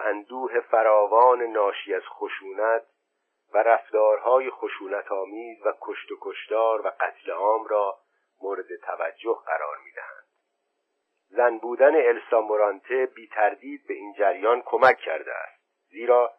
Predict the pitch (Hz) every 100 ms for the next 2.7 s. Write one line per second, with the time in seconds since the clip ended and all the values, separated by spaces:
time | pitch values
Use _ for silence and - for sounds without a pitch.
0 | _ _ _ _ _ _ - 127 127 156
1 | 151 123 107 98 95 90 82 - 92 -
2 | 92 90 107 110 117 117 -